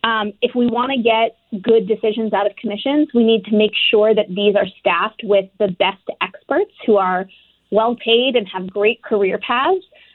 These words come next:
so that when they're going up against and reviewing the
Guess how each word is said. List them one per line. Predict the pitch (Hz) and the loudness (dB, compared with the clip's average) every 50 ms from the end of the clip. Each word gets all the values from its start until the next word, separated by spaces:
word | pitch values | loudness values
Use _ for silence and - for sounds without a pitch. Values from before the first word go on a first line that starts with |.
| _ _ - - - | _ _ -8 -2 0
so | 277 247 | 2 2
that | 220 233 220 208 | 2 2 0 0
when | 214 226 233 233 | 0 -2 0 0
they're | 240 247 240 | 0 0 0
going | 202 226 220 233 240 240 240 240 240 240 233 - - _ - - _ _ - | 0 0 0 0 0 -2 -2 -2 -2 -4 -6 -8 -10 _ -20 -20 _ _ -6
up | 220 226 233 - | -6 -4 -2 0
against | 247 220 233 226 226 226 233 - - | 0 0 0 0 0 0 -2 -2 -2
and | 220 196 190 | -2 -2 0
reviewing | 190 190 190 190 202 202 208 226 240 247 247 247 | -2 -2 -2 -2 -4 -4 -2 -2 0 0 0 -2
the | 233 | -4